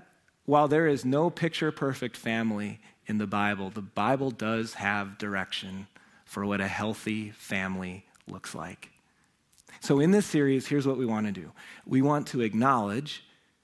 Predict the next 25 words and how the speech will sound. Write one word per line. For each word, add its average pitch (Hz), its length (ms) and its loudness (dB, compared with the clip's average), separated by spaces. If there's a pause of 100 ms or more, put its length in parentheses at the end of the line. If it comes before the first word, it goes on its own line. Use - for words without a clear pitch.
(260)
that 123 300 4
every 131 280 4
single 156 300 2
family 120 400 0
represented 123 600 0
in 127 140 4
this 143 240 -2
room 113 300 2
or 104 100 0
listening 113 440 0
or 127 80 0
watching 107 420 0
online 98 640 -2 (380)
has - 220 -4
problems 180 720 2 (200)
and 143 140 2
dysfunction 139 760 0
and 139 140 2
sin. 104 480 -4 (1040)
But 175 120 4
we 135 180 4
also 175 500 4
want 139 320 2
to 139 100 -4
recognize 123 920 -2